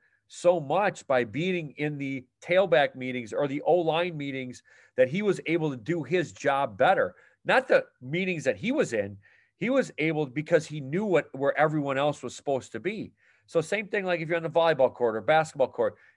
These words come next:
you need to know where your teammates are gonna be. That's gonna help you do your job better.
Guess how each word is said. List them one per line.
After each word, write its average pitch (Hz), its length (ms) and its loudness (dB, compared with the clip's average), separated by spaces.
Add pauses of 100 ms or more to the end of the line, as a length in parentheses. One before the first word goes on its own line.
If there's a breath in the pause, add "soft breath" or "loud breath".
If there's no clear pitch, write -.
you 185 120 -8
need 240 220 -6
to 147 120 -14
know 139 320 4
where 151 260 -2
your 135 140 -4
teammates 190 520 -10
are 143 60 -10
gonna 127 160 -6
be. 180 200 -8
That's 262 200 0
gonna 214 160 -2
help 156 260 -4
you 151 80 -10
do - 140 -10
your 135 140 -6
job 123 400 -2
better. 95 320 0